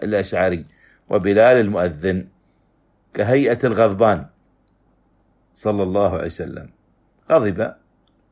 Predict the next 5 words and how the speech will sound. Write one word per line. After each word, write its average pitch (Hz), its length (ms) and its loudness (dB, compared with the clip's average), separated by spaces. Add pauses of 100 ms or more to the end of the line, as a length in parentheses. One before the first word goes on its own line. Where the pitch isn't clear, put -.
(600)
من 101 80 -12
كلام 110 360 2
الأعرابي 98 680 2 (1000)
وهو 104 220 -2
يعترض، 104 540 0